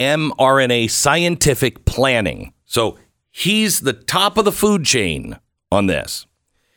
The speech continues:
And he's out on a date. And he's talking to this guy. Now, the guy is not like, "Oh, really? That is so cool."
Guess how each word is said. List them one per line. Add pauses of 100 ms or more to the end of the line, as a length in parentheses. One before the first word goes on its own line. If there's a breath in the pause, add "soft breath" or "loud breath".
(600)
And
he's
out
on
a
date. (1400)
And
he's (500)
talking
to
this
guy. (160)
Now, (240)
the
guy
is
not
like,
"Oh,
really?
That
is
so
cool."